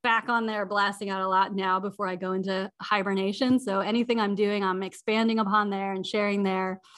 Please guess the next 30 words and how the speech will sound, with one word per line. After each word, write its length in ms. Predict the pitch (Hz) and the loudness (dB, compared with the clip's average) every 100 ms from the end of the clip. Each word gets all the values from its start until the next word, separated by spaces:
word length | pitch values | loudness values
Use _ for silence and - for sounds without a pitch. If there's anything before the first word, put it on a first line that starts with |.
| - - | -20 -2
There's 180 | 208 208 | 2 6
always 200 | 226 226 | 6 6
my 160 | 220 202 | 6 6
website, 460 | 269 302 294 285 | 4 4 2 4
lobsterbird 540 | 240 226 233 220 208 196 | 4 2 0 -4 -4 -2
dot 240 | 196 - | -2 0
com, 300 | 262 262 262 | 0 4 4
but 140 | 202 | 2
right 200 | 175 233 | -2 -2
now 120 | 233 226 | 0 0
I'm, 140 | 220 | 0
like, 140 | 208 202 | -2 -2
really 320 | 208 240 254 | 0 2 2
in 100 | 226 | 2
the 60 | |
moment 380 | 196 185 196 175 | 2 0 0 -2
with, 300 | 165 185 185 - - _ _ | -4 -4 -4 -8 -20 _ _
you 100 | 208 | 2
know, 140 | 196 | 4
what 200 | 190 196 | 4 2
can 180 | 220 196 | 2 0
kinda 220 | 196 196 | 0 -2
come 280 | 185 - 208 | -2 -2 0
through 280 | 196 202 185 | 2 2 2
and, 280 | 180 180 - | 0 -2 -4
and 300 | 175 185 180 | -4 -4 -2
be 220 | 196 196 | -2 -2
shared 280 | - 196 185 | -2 -2 2
automatically. 600 | 180 180 185 185 185 185 | 2 0 -4 -6 -6 -6
So 420 | 190 190 180 180 | -6 -8 -6 -8